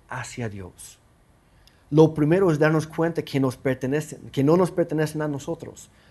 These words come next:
sino a Dios. Y son un regalo, son una bendición de parte de Él. Nuestra responsabilidad como papás es dirigirlos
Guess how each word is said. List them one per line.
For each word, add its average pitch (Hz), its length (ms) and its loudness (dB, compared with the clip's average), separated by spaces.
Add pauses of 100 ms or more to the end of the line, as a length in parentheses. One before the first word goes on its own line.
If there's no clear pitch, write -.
sino 139 340 0
a 107 80 -2
Dios. 113 460 -8 (320)
Y 151 100 -4
son 175 460 -2
un 175 260 -2
regalo, 143 560 -4 (300)
son 170 340 0
una 185 260 2
bendición 156 760 -4
de 123 100 -6
parte 139 380 -6
de 113 240 -6
Él. 98 120 -16 (800)
Nuestra 170 600 4
responsabilidad 120 760 -10
como 165 340 -4
papás 104 540 -12 (340)
es 135 200 -2
dirigirlos 127 760 -4